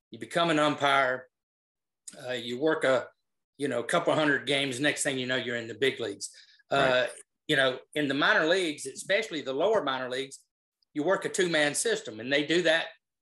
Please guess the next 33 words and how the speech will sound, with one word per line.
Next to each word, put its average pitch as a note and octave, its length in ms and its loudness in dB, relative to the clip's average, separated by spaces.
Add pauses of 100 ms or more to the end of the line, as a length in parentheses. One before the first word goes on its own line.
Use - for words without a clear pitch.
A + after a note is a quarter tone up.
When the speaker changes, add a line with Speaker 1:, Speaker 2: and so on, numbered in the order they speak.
(600)
Speaker 1:
you D3 100 -6
know, B2 180 -4
for D#3+ 180 0
a D#3 60 4
reason. F#3+ 440 0 (520)
Uh, C3+ 340 2
every E3 280 6
other E3 160 4
day, G3 220 4
you're E3+ 200 -2
working D#3+ 320 -4
the D3 60 -10
plate, - 340 -2
so - 140 -4
you're, D#3 280 -2 (340)
you're, D3+ 280 -10
you're D3 220 0
just - 320 -2
constantly F3+ 760 -2 (380)
getting D3 500 2
balls D3 440 4
and B2+ 100 -2
strikes - 460 -2
pounded D#3+ 500 0
into C#3+ 380 0
you, B2 220 -4 (460)
and C#3+ 160 0
it's D3 200 0
for, C#3 380 0
just E3+ 280 -2
to D#3+ 60 -12
get E3 240 -2
that, D#3+ 220 0